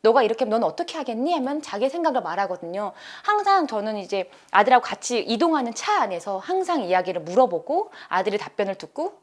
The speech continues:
또 "엄마 생각은 이래"라고 말을 하고 이야기를 정말 많이 하는 편이고요.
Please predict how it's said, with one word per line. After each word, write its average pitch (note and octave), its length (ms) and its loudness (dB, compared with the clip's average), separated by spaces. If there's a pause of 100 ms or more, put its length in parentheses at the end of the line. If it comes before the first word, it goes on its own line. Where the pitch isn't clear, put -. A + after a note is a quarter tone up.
또 G#3+ 100 6
"엄마 F#3+ 180 2
생각은 C#4 340 2
이래"라고 F#3 400 2
말을 E3+ 300 -2
하고 G#3 320 -4 (400)
이야기를 D4+ 640 4
정말 G#4+ 520 4
많이 G3 280 2
하는 F3 340 -8 (420)
편이고요. A3+ 600 2